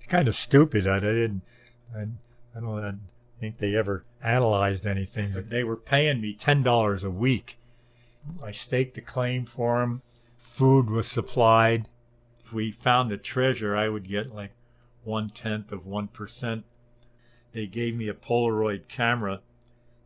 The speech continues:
to take pictures of when we, we found the, the treasure, you know, and then I was gonna be the camp cook. There was an old shack up there that somebody else had built years ago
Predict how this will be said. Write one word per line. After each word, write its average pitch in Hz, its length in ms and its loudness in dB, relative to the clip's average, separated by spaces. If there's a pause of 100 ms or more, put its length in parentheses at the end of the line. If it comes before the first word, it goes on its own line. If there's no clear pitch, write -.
to 104 60 -18
take - 380 -8
pictures 107 540 -6
of 92 140 -10
when 92 180 -10
we, 90 180 -10 (500)
we 95 120 -12
found 110 480 -4
the, 92 160 -14 (440)
the - 80 -18
treasure, 95 560 -6
you 92 140 -12
know, 92 200 -10
and 98 160 -8
then 107 240 -6 (380)
I 110 120 -4
was 104 180 -10
gonna 98 240 -10
be 98 160 -10
the 92 120 -14
camp - 440 -12
cook. - 380 -4 (760)
There 120 140 -4
was 104 140 -4
an 107 120 -2
old 127 400 2 (640)
shack 143 520 0
up 107 180 -6
there 98 280 -4
that 95 140 -14
somebody 117 460 -4
else 120 240 -2
had 95 200 -16
built 123 300 -2
years 113 340 -4
ago 110 540 0